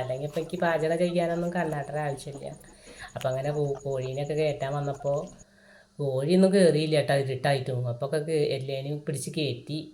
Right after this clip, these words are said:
അപ്പോൾ ഒരു മുട്ട ഉണ്ടായിരുന്നതിൽ അത് കൊടുത്ത്. അപ്പോൾ ഇന്നലെ വെറുകേരയുടെ ഒരു വിശേഷം പറയാമെന്ന് പറഞ്ഞല്ലോ ഞാൻ. അപ്പോൾ ഇതാണ് ട്ടോ നമ്മളെ വെറുകേര. ഇരുപതിനായിരം റുപ്യ ചിലവാക്കിയിട്ട് ഉണ്ടാക്കിയൊരു വെറുകേര കേട്ടോ. അപ്പോൾ മറ്റുള്ളവരെ ഇഷ്ടങ്ങൾക്ക് വേണ്ടിയിട്ട് നമ്മളെ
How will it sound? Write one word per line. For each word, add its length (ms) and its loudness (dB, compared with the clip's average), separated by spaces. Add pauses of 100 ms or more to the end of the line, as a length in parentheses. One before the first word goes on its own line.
(260)
അപ്പോൾ 200 -2
ഒരു 140 2
മുട്ട 240 -2
ഉണ്ടായിരുന്നതിൽ 500 2
അത് 140 2
കൊടുത്ത്. 360 -2 (920)
അപ്പോൾ 180 2
ഇന്നലെ 200 6
വെറുകേരയുടെ 520 8
ഒരു 140 8
വിശേഷം 400 4
പറയാമെന്ന് 420 2
പറഞ്ഞല്ലോ 380 0
ഞാൻ. 180 -2 (640)
അപ്പോൾ 180 6
ഇതാണ് 240 4
ട്ടോ 100 0
നമ്മളെ 280 0
വെറുകേര. 360 2 (340)
ഇരുപതിനായിരം 560 6
റുപ്യ 220 6
ചിലവാക്കിയിട്ട് 580 2 (280)
ഉണ്ടാക്കിയൊരു 520 -2
വെറുകേര 360 -2
കേട്ടോ. 240 -4 (100)
അപ്പോൾ 200 2 (680)
മറ്റുള്ളവരെ 600 10 (180)
ഇഷ്ടങ്ങൾക്ക് 520 4
വേണ്ടിയിട്ട് 420 6
നമ്മളെ 400 2